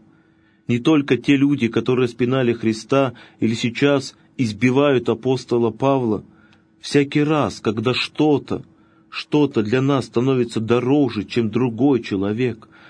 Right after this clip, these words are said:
дороже, чем моё предстояние перед Богом, мой мир с Богом, дороже, чем Бог, всегда человек,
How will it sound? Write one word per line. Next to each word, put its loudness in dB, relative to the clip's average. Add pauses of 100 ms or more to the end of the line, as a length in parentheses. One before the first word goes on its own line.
(180)
дороже, 2
чем 0 (500)
моё 2
предстояние 0
перед -4
Богом, 0
мой 2
мир 0
с -8
Богом, -2 (300)
дороже, 2
чем -2
Бог, -2 (420)
всегда 0
человек, -2